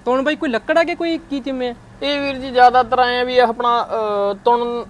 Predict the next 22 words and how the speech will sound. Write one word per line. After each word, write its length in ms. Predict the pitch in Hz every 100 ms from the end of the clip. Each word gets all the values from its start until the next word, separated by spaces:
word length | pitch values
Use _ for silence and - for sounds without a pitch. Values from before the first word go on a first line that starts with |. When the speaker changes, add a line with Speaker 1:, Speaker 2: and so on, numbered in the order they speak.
| -
Speaker 2:
ਹੌਲੀ 340 | 180 170 190
ਵੀ 100 | 233
ਹੁੰਦੀ 260 | 247 220 220
ਆ 60 |
Speaker 1:
ਹੂੰ। 460 | 202 - 240 226 175
Speaker 2:
ਤੇ 100 | 254
ਸਖਤ 340 | 233 220 190 240
ਵੀ 140 | 247
ਹੁੰਦੀ 260 | 240 220 220
ਆ, 140 | 214 202 - - -
ਤੇ 60 | -
ਇਹਦੇ 180 | 269 269
ਤੇ 140 | 262
ਸਫਾਈ 320 | 220 185 170
ਵੀ 80 | 160
ਥੋੜ੍ਹੀ 260 | 156 143 139
ਵੱਧ 220 | 139 135
ਆ 60 |
ਜਾਂਦੀ। 220 | 131 117 - 214
Speaker 1:
ਅੱਛਾ, 180 | 202 190
ਅੱਛਾ। 180 | 165 -
Speaker 2:
ਹੂੰ। 160 | 143